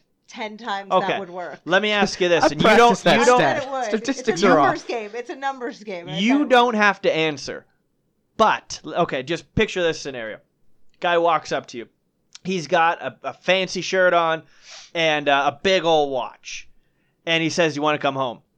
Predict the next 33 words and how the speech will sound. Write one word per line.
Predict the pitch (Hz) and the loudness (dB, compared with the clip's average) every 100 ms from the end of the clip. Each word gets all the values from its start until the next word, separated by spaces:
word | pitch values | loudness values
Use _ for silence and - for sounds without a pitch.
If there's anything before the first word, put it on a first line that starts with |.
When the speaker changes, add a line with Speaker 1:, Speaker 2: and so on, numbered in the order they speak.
| _ _ _ - | _ _ _ -2
Speaker 2:
And | 170 180 | 0 4
then | 190 | 2
he | 190 | 2
pulls | 190 190 196 165 | 0 2 2 2
out | 165 160 - _ _ - | 2 2 0 _ _ -14
a | |
keychain | 143 277 220 170 139 | -6 -4 -2 0 -2
and | 135 | -2
he | 139 | -8
starts | - 160 - | -4 -6 -6
just | 151 127 | -10 -2
dangling | 165 170 160 156 147 | 0 0 0 -2 -2
a | |
Ferrari | 143 143 147 151 147 143 135 123 _ | -6 0 4 6 6 2 -2 -6 _
fob | - 147 135 127 | -2 2 4 4
in | 131 | 2
his | 123 | -4
hand. | 127 123 113 113 _ _ _ _ | -6 -6 -8 -14 _ _ _ _
How | 180 202 | 2 2
many | 196 170 | 2 2
girls | 156 151 131 | 2 2 2
go | 139 | 0
home? | 123 120 113 | 2 -2 0
I | 147 | 0
think | 160 170 | 0 -2
at | 147 143 | -2 -2
least, | 160 180 214 202 - | 0 2 2 -2 -6
in | 196 | -2
California, | 202 277 277 277 294 330 311 _ - | 2 4 4 2 2 0 -4 _ -2
at | 196 220 | -2 0
least | 208 226 247 254 214 - - | 0 2 2 -2 -4 -8 -10
sixty | 214 202 180 | -8 -8 -10
percent. | - 127 - | -12 -14 -16